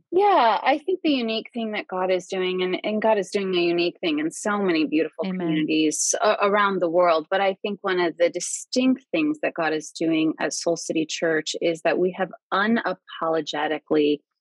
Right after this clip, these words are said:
Speaker 1: talked about how does a soul transform. And,
Speaker 2: Mm.
Speaker 1: you know, we like to say that the litmus test of transformation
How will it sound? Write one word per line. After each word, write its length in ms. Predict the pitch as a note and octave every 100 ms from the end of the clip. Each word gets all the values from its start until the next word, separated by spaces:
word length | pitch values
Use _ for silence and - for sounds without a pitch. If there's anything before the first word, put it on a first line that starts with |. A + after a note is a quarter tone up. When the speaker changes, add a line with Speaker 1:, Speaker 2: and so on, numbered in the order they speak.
| _ _ _ -
Speaker 1:
talked 520 | - G3+ G3 - - -
about 460 | D#3 D#3 D3+ D#3 - -
how 180 | F#3 G3
does 200 | G3+ F#3+
a 80 | F#3+
soul 600 | - - D#3 D3 C#3+ D3 -
transform. 680 | E3 C#3+ - - C3+ C3 - _ _ - - -
And, 420 | E3+ E3 E3 E3+
Speaker 2:
Mm. 220 | - G#3+
Speaker 1:
you 140 | G3+ F#3
know, 120 | F3
we 220 | F3+ A3
like 240 | A#3+ A#3
to 140 | - G3+
say 380 | - G3 F#3 F3+
that 240 | F3 D#3+ -
the 120 | D#3
litmus 520 | - - A3 A3+ -
test 420 | - A#3 A#3+ -
of 140 | F#3+ F#3
transformation 1120 | - F3 E3+ - D#3+ D#3+ E3+ F3 A3 A#3+ C#4